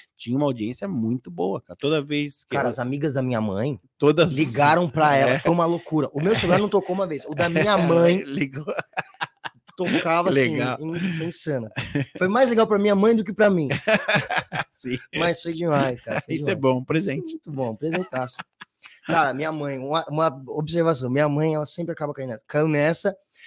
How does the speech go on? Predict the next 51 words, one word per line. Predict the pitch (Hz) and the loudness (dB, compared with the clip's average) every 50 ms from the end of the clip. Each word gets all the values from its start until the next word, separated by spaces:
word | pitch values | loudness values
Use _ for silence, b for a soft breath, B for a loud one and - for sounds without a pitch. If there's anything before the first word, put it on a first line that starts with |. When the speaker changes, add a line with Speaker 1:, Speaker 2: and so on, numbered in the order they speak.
| B B B | B B B
Speaker 2:
e | 175 180 | 0 2
uma | 180 180 175 | 4 4 4
vez | 170 185 180 | 4 2 0
eu | |
gravei | 180 180 165 175 | 0 0 0 -2
um | 175 | -2
comercial | - 175 160 170 156 - - 165 160 170 185 185 | -4 -4 -4 -4 -4 -4 -2 2 4 4 4 2
com | 185 - 170 165 165 165 170 170 165 165 160 160 156 156 151 151 | 0 -4 -4 -2 0 2 2 2 2 2 2 2 2 2 0 0
o | 151 147 | -2 -2
Thiago | - - 165 165 170 | -2 0 0 2 4
Bravanel. | 175 170 170 165 151 131 107 98 - _ _ _ _ _ _ - | 4 6 6 6 4 2 0 -4 -8 _ _ _ _ _ _ -4
Speaker 1:
Ah, | - 123 127 123 | 0 2 2 2
legal, | 113 110 98 104 98 90 85 | 2 0 0 -2 -4 -6 -8
Thiago. | - - - _ _ _ _ _ _ _ _ | -12 -20 -20 _ _ _ _ _ _ _ _
Speaker 2:
E, | 139 139 135 135 135 135 135 135 135 135 131 131 131 127 127 123 123 123 120 - - _ _ | -6 -4 -4 -2 -2 -2 -2 -2 -2 -2 0 0 0 0 0 -2 -2 -2 -4 -4 -8 _ _
e | _ 175 175 | _ 2 4
aí | 165 180 202 220 | 4 4 4 4
no | 220 196 | 4 2
meio | 190 220 | 2 2
a | 226 | 2
gente | 220 - | 2 0
tava | 208 202 | 0 2
batendo | 190 196 - 202 190 185 | 2 0 2 0 0 0
um | - | 0
papo, | - 170 180 196 - - 165 | 2 2 2 2 2 0 -6
e | 180 | -6
isso | - - | -4 -2
foi | - 196 | -4 -4
pro | 190 247 240 180 | -2 0 2 4
ar. | 139 127 120 107 - _ _ _ _ - - | 4 4 2 0 -4 _ _ _ _ -16 -14
Speaker 1:
Aham. | 95 95 120 139 98 101 - _ | -14 -12 -10 -12 -12 -12 -14 _
Speaker 2:
Falei, | - 190 196 190 | 0 0 0 0
"Pô, | 190 - 226 233 | 0 -4 -8 -6
minha | 202 170 165 156 | -6 -6 -6 -6
mãe | 151 156 180 214 226 214 | -6 -6 -4 -4 -2 -2
é | 190 170 | -2 -2
super | - - - - - 190 - _ 214 220 | -4 -8 -12 -12 -14 -16 -14 _ -10 -10
fã | 143 - - - - 151 156 165 | -10 -12 -16 -20 -14 -12 -12 -10
do | 165 175 | -10 -14
Silvio, | - - - - - 139 147 156 139 143 | -16 -16 -18 -18 -12 -10 -8 -8 -6 -6
ela | 139 143 | -8 -8
te | - - 160 | -8 -10 -10
adora | 160 143 131 123 139 135 147 165 170 165 160 | -10 -8 -4 -2 0 4 6 6 6 6 4
também." | - - 147 143 151 156 - | 0 -2 -4 -4 -4 -6 -8
Ele | 170 170 | -14 -14
falou, | - 220 240 247 | -10 -8 -6 -4
"É | |
mesmo? | 208 226 247 226 | -4 -2 -2 -2
Liga | 226 254 254 254 | -2 -4 -4 -2
pra | - 185 165 | 0 0 2
ela." | 147 139 123 113 | 2 2 0 -4